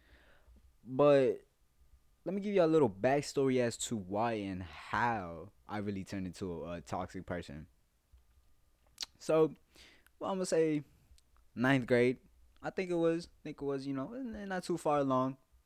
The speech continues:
Um, I was chasing this one shorty, right? Right? I was chasing her, you feel me? I felt like, "Damn, this really coulda gone somewhere" type shit. Like, maybe if I just put in a little time, a little bit of effort,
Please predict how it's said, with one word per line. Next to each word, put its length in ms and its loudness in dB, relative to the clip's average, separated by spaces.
Um, 540 -2
I 80 4
was 140 6
chasing 300 0
this 120 0
one 240 2
shorty, 340 -2
right? 440 -4
Right? 300 -4
I 60 -4
was 140 -2
chasing 340 -4
her, 80 -4
you 160 -6
feel 220 -4
me? 240 -6
I 100 0
felt 300 0
like, 240 0
"Damn, 240 2
this 180 -2
really 220 -2
coulda 160 -2
gone 320 0
somewhere" 420 -4
type 320 -8
shit. 380 -12
Like, 320 -6
maybe 280 0
if 100 -4
I 100 0
just 320 -4
put 140 2
in 100 0
a 60 0
little 260 2
time, 480 -4
a 60 -8
little 200 0
bit 140 -2
of 80 0
effort, 500 -4